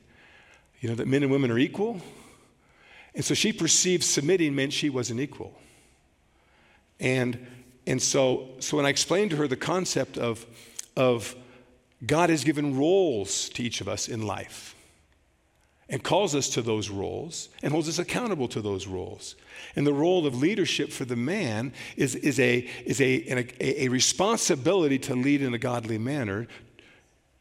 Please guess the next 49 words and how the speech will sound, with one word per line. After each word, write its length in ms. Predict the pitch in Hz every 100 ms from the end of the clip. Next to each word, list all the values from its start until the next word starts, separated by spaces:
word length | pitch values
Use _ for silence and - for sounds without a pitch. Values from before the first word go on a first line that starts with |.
| _ -
And 100 | 135
he'll 120 | 147
be 120 | 135
accountable 520 | 127 - 196 180 143
to 100 | 135
see 160 | - 143
if 80 | 139
he 80 |
did 160 | 131 139
that 200 | 131 135
for 80 | 113
his 200 | 123 120
own 220 | 131 147
will 160 | 139 143
or 80 |
for 140 | 139 131
God's 400 | 131 185 180 107
will. 360 | 95 - - - _ _ _ - -
So 200 | - -
when 100 | 175
she 180 | 160 170
heard 200 | 165 226
that, 160 | 147 143
she 100 | 143
said, 160 | 147
"Oh, 280 | 165 135 90 - - - - - -
so 140 | -
what 80 | 403
you're 80 | 143
saying 320 | - 214 240
to 100 | -
me 520 | 117 113 139 - - - - -
is 120 | -
to 140 | 135
submit 840 | - - 151 170 226 117 - - - - _ _ _ _ _ _ _ _ - _ _ _ _ _ _ _ -
is 160 | 156 139
that 140 | 160
I 120 | 147
duck 540 | 120 104 240 175 127 - -
so 220 | - - 147
God 300 | 160 160 135
gets 220 | 143 185
a 40 |
good 180 | 131 143
shot 320 | - 196 156
at 80 | 139
my 100 | 135
husband's 400 | 117 139 123 127
head." 340 | 160 160 92